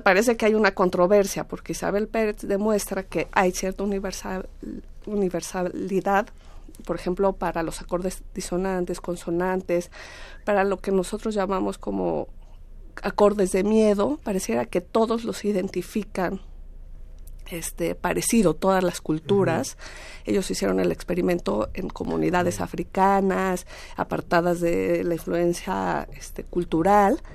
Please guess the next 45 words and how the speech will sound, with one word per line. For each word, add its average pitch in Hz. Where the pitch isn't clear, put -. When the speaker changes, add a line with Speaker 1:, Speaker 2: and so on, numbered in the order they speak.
Speaker 1:
O 175
sea, 185
no 208
todo, 226
pero 226
sí, 254
obviamente, 247
lo 208
que 226
quiero 233
decir 247
es, 254
los 240
estudios 294
han 277
demostrado 247
que 202
no 240
toda 285
la 277
música 226
le 196
gusta 202
a -
todos 233
los 233
individuos, 202
Speaker 2:
Ujú. -
Speaker 1:
y 233
claramente 247
nuestro 214
cerebro 220
tiene 233
un 226
circuito -
que 185
depende 214
mucho 226
de 220
lo 180
cultural 190
y 202
lo 196
social. 208
Entonces, 208